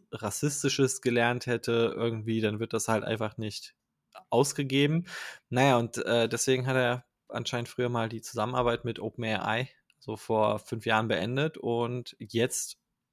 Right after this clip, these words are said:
ist so das Gerücht da, dass er so sein eigenes Ding bauen möchte. Äh, genauso wie Meta wohl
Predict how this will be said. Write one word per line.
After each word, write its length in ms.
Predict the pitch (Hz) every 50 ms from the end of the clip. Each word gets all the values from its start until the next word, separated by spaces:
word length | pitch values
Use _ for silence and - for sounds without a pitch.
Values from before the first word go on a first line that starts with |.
| _ _ _ _ _ _ _ _ _ _ _ -
ist 200 | 120 127 123 -
so 100 | - 131
das 220 | 117 117 113 -
Gerücht 420 | - 117 107 120 135 139 - - 123
da, 180 | 120 123 123
dass 160 | 123 120 113 -
er 120 | 117 113
so 160 | 113 113 110
sein 200 | 107 110 110 107
eigenes 560 | - 92 107 117 123 127 117 113 104 - -
Ding 260 | - 110 104 104 101 92
bauen 300 | 95 92 98 98 101 101
möchte. 460 | 101 101 98 - - 117 120 139 139 - - - - - - - - - - _ _ _ -
Äh, 140 | - 107 110
genauso 480 | 110 113 107 107 117 123 123 120 110
wie 480 | 120 120 120 123 123 123 127 131 127 _ _ _ _ _ _ - - - - - - - - - _
Meta 520 | - 123 135 165 170 - 135 104 101 101 - - - - -
wohl 260 | 123 113 110 110